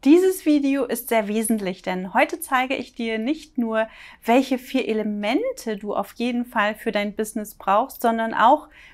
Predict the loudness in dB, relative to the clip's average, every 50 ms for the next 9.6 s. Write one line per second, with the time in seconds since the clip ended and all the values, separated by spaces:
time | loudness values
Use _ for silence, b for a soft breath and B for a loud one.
0 | B _ 4 4 6 6 4 2 0 0 0 0 4 6 4 4 4 0 -4 -4
1 | -4 -6 -6 -6 -8 -8 -8 -8 -10 b b b b b b _ -2 2 4 6
2 | 6 6 6 4 2 2 0 2 0 0 -2 0 0 -2 -2 -4 -6 -6 -2 0
3 | 0 0 0 2 4 6 6 6 4 0 -4 -4 -2 -2 -2 -2 -2 -2 -4 -4
4 | -6 -4 -6 -6 -6 -6 -6 -6 -4 -2 0 0 0 -2 -4 -4 -6 -6 -6 -6
5 | -6 -8 -10 -10 B B B B B _ 0 2 6 6 6 6 6 2 0 2
6 | 2 2 2 2 0 0 0 0 0 -2 -2 -4 -4 -4 -4 -4 -6 -6 -6 _
7 | -4 -4 -2 -2 0 0 0 -2 -2 -2 0 0 0 0 -4 -2 -2 -2 -2 -2
8 | -4 -6 -6 -8 -10 -10 -2 0 0 2 0 -2 -6 -6 -6 -6 -6 -8 -10 -12
9 | -12 -12 -16 -6 _ 2 2 2 2 0 -2